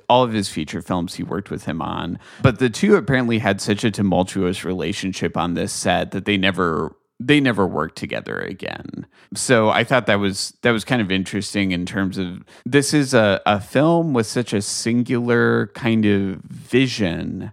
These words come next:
and visual style. And I think it's always <laughs> interesting to see something like that and understand it to have come out of, of kind of such a considerable degree of strife.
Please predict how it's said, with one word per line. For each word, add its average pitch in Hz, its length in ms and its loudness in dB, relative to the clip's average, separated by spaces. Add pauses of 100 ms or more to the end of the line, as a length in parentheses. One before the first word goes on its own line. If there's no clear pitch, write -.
(100)
and 110 260 2
visual 104 540 0
style. 87 1080 0
And 110 160 2
I 104 80 2
think 127 180 0
it's 110 100 0
always 120 300 2
<laughs> - 0 -
interesting 127 560 0
to 101 100 0
see 131 240 0
something 113 420 2
like 95 280 0
that 87 420 2
and 101 160 2
understand 98 520 0
it 95 120 0
to - 100 -4
have 90 120 -4
come 85 200 -6
out 82 180 -2
of, 85 260 -8 (160)
of 95 300 -6
kind 117 160 -6
of 95 100 -6
such 110 180 -6
a 101 80 -6 (200)
considerable 110 560 -2
degree 85 340 -8
of - 80 -10
strife. - 680 -4